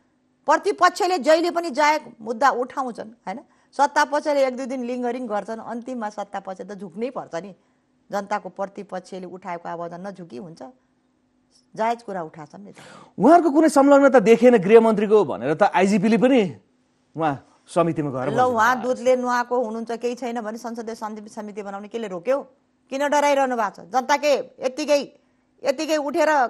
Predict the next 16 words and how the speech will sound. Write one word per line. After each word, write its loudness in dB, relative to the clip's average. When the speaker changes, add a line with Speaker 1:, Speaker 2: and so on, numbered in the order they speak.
Speaker 1:
कराइराखेका 0
छन्, -16
यत्तिकै -2
आरोप 2
लगा 0
हो। -2
उहाँ 2
मात्रै 2
हो 2
र 4
अरू 2
पनि -8
पेरी 0
पेरी 0
हिजोदेखि -4
एउटा -8